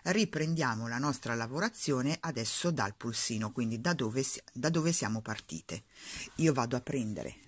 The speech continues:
l'altro mio gomitolo perché adesso voglio dare lo stacco di colore proprio netto, quindi,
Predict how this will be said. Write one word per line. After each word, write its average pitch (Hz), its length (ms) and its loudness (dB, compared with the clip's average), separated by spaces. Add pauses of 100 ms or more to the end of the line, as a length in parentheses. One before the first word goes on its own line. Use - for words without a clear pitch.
(100)
l'altro 120 460 0
mio 107 200 -6
gomitolo 220 420 0
perché - 240 -4
adesso 107 340 0
voglio 123 280 -2
dare 90 380 -4 (360)
lo 143 140 -2
stacco 110 500 0 (1000)
di 135 140 0
colore 120 600 2
proprio 117 500 -2
netto, 120 640 -4 (680)
quindi, 104 460 -4